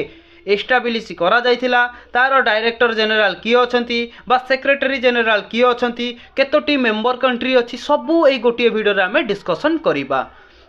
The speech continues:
ଯଦି ବି ଆପଣମାନଙ୍କୁ ଏହାର ପି ଡି ଏଫ୍ ଦରକାର, ଆପଣମାନେ ଆମ ଜି କେ ଓଡ଼ିଶା Telegram ଚ୍ୟାନେଲ ହଉ ବା WhatsApp ଗ୍ରୁପରେ ଜଏନ୍ ହୋଇକି ଏହାର ପି ଡି ଏଫ୍ ଟିକୁ ପାଇପାରିବେ। ତେବେ ଚାଲନ୍ତୁ ଆଜିର ପ୍ରଥମ କୋଶ୍ଚିନ୍ଟିକୁ ଆମେ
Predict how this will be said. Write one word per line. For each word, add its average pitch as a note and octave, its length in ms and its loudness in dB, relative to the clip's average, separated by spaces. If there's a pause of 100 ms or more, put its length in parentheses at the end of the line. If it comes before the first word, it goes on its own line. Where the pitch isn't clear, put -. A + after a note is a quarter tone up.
ଯଦି A#3 360 0
ବି D#4+ 180 0
ଆପଣମାନଙ୍କୁ A#3 640 -2
ଏହାର A3 260 2
ପି G#3+ 200 -8
ଡି A3 140 -4
ଏଫ୍ A3+ 120 -2
ଦରକାର, C4 340 0 (100)
ଆପଣମାନେ G#3+ 480 0
ଆମ G#3 180 0
ଜି G3 160 -8
କେ B3+ 140 -4
ଓଡ଼ିଶା C4 340 0 (100)
Telegram G3+ 440 -2
ଚ୍ୟାନେଲ C4 320 0
ହଉ C#4 140 2 (340)
ବା B3 80 2
WhatsApp A#3+ 560 0
ଗ୍ରୁପରେ B3+ 360 -2
ଜଏନ୍ G3+ 320 0
ହୋଇକି F#3+ 300 -2 (120)
ଏହାର G3 240 0
ପି F#3 180 -6
ଡି F3 100 -6
ଏଫ୍ E3 140 -4
ଟିକୁ E3+ 240 -6
ପାଇପାରିବେ। C#3 580 -6 (540)
ତେବେ F3+ 140 -2
ଚାଲନ୍ତୁ G3 440 0 (460)
ଆଜିର A#3+ 280 0
ପ୍ରଥମ B3 360 -2
କୋଶ୍ଚିନ୍ଟିକୁ G3 600 -4
ଆମେ F3+ 200 0